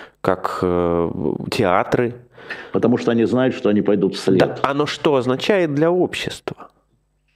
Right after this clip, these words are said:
Speaker 2: Какого общества? Общество разное. Общество, э, разрозненное.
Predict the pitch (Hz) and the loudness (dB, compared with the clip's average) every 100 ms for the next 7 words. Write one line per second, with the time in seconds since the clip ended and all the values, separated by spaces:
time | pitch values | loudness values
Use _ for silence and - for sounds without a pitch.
0 | _ - - 135 107 92 - - - - | _ -6 0 2 4 2 -2 -10 -12 -10
1 | - 123 - - 143 123 85 76 62 64 | -6 -6 -4 0 2 2 0 -2 -2 0
2 | 104 - 92 - 107 101 98 90 82 - | 0 2 -2 0 2 4 4 2 0 0
3 | 92 87 85 80 78 73 71 60 58 76 | 0 2 2 2 2 2 2 2 2 2
4 | 107 117 127 85 85 69 64 | 2 4 2 2 0 -2 -4